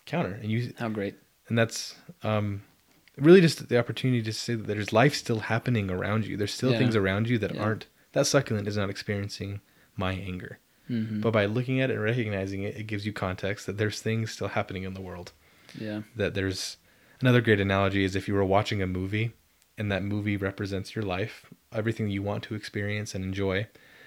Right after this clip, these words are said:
Speaker 1: And in the bottom right corner of the screen, there's, like, another movie playing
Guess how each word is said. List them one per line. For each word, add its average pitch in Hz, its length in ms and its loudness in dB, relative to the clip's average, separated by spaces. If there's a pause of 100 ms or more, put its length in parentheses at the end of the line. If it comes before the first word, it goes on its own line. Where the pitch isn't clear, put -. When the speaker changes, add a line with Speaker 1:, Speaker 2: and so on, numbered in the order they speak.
(420)
Speaker 1:
And 113 120 0
in 107 140 4
the 104 80 2
bottom 120 360 8
right 113 160 4
corner 110 460 2 (500)
of 101 140 -2
the 98 60 -6
screen, 107 540 2
there's, 104 240 2
like, 98 240 2
another 95 640 0 (580)
movie 104 360 0
playing 78 480 -10